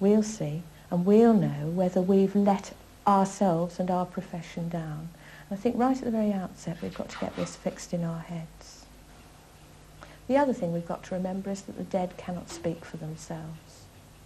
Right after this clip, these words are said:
They're helpless. And so because of that very helplessness, perhaps, we have a greater charge than ever. Right. Now,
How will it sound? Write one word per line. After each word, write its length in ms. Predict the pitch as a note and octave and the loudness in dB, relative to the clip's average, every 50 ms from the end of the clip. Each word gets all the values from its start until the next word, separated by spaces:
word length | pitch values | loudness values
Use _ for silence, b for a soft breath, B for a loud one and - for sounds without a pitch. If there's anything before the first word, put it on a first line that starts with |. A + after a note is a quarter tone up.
| - - - - - - - - - - - - - - | -20 -20 -20 -20 -20 -20 -20 -20 -20 -20 -20 -16 -10 -6
They're 120 | F#3 F3+ | -6 -6
helpless. 640 | F3+ - G#3 G#3+ G#3+ - - - - D3+ D3 - - - - - - - - - - - - - - - - - | -2 -2 -2 -2 -2 -6 -12 -12 -12 -12 -12 -14 -18 -20 -20 -20 -20 -20 -20 -20 -20 -20 -20 -20 -20 -20 -18 -16
And 120 | F3 E3+ | -14 -10
so 280 | - - - G3 F#3+ F#3 | -4 0 2 4 4 4
because 380 | F#3 F#3 F#3 - - C4+ C4+ | 2 -2 -2 0 0 0 0
of 80 | C4 - | 0 -4
that 160 | - - - - - - | -4 -6 -6 -4 0 2
very 260 | G#3+ G#3+ A3 A3 A3 | 4 4 4 4 2
helplessness, 840 | A3 B3 C4 C4 - - - E3+ E3 - - E3 D#3+ D#3+ D#3 - - | 0 -2 -4 -4 -6 -8 -10 -10 -10 -10 -10 -10 -10 -10 -10 -12 -14
perhaps, 640 | - E3 D#3+ E3 D#3+ E3 F3+ A3 - - - - - B B B B B B B | -14 -12 -10 -10 -10 -10 -10 -14 -16 -20 -20 -20 -20 B B B B B B B
we 160 | G3+ F#3+ F#3 | 2 2 2
have 220 | F3+ F#3+ F3+ - - | 2 -2 -4 -4 -2
a 80 | - F#3 | -4 -2
greater 420 | F#3 - G3+ F#3 F3+ F3+ - - | 2 4 4 4 4 2 -2 -6
charge 540 | F3+ - - - F3+ E3+ E3 E3 E3 - - | -10 -8 -4 -4 -4 -2 -4 -6 -8 -10 -6
than 160 | - E3+ E3+ | -4 -4 -2
ever. 340 | E3 E3 D#3 D#3 D#3 D#3 D3+ D3 - - - - - - - - - - - - - - - - - - - - - - - - - - - - - - - - - - - - - - - G3 | -2 -4 -6 -8 -10 -14 -14 -16 -16 -20 -20 -20 -20 -20 -20 -20 -20 -20 -20 -20 -20 -20 -20 -20 -20 -20 -20 -20 -20 -20 -20 -20 -20 -20 -20 -20 -20 -20 -20 -20 -20 -20 -20 -18 -14 -10 -8 -6
Right. 320 | F#3+ F#3+ F3+ E3+ E3 E3+ - - - - F4 E4+ | -4 -4 -4 -4 -4 -6 -10 -10 -12 -8 -4 -2
Now, 180 | A#3+ - - | -2 -2 -2